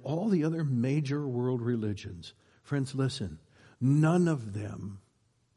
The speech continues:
ever claimed to die for you. Only Jesus. Many of those religions make no promise about eternity.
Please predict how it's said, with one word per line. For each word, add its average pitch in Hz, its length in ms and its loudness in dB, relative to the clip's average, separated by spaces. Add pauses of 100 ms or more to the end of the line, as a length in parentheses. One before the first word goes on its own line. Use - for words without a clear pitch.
(120)
ever 143 340 -2
claimed 104 720 -6 (440)
to 107 120 -4
die 95 560 -8
for - 220 -14
you. - 200 -16 (2000)
Only 98 200 -6
Jesus. - 600 -14 (3250)
Many 208 500 8
of 135 140 4
those 131 260 2
religions 131 720 2 (460)
make 156 280 4
no 165 280 8
promise 170 580 -2
about 143 280 0
eternity. 156 760 -4